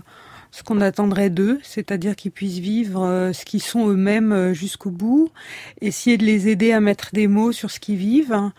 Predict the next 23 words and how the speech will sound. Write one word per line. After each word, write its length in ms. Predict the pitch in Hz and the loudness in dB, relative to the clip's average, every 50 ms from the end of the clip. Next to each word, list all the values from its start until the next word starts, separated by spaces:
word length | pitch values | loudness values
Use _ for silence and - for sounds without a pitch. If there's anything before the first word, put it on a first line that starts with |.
| - - - - - - - 208 | -16 -20 -20 -20 -20 -16 -10 -8
Euh, 300 | 214 208 196 185 180 180 | -6 -4 -2 -2 -4 -4
ça, 200 | - - 233 220 | -4 -4 -4 -4
c'est 400 | - - - 226 202 - - - | -4 -4 -4 -4 -4 -6 -8 -10
un 180 | - 247 220 226 | -6 -2 0 2
de 60 | 220 | 4
nos, 520 | 214 208 214 208 202 202 202 202 202 - - - - | 4 4 4 4 2 2 2 0 -2 -4 -8 -10 -8
un 100 | 202 214 | -4 -2
de 60 | 202 | 0
nos 160 | 202 202 202 | 2 2 0
rôles 360 | 208 - - 233 269 285 262 220 | 0 0 0 2 4 4 4 2
en 140 | 196 196 | 2 0
tant 220 | - - 202 202 - | -2 -4 -6 -6 -6
que, 500 | - - 202 190 185 185 185 180 180 190 - | -6 -6 -4 -4 -4 -4 -4 -6 -6 -8 -8
en 160 | - 175 180 160 | -10 -10 -10 -10
tant 220 | - - 190 185 | -10 -10 -10 -10
que 80 | - _ | -10 _
pasteur. 680 | - 208 - - - - 185 196 240 302 294 - - _ _ - - - - - - - _ _ - | -10 -10 -10 -10 -8 -6 -4 -2 -2 -4 -6 -10 -18 _ _ -20 -20 -20 -20 -20 -20 -20 _ _ -14
Et 100 | - 156 | -14 -14
puis 260 | - - - 226 226 | -10 -6 -2 0 0
être 400 | - - 247 - - - - 214 | 0 0 -4 -4 -6 -6 -2 0
là, 160 | 196 190 202 | 2 2 2
tout 140 | - - - | 0 -4 -10
simplement, 580 | - - 208 202 - - 202 190 185 185 190 185 | -6 -4 -4 -4 -4 -4 -4 -2 -2 -2 -4 -6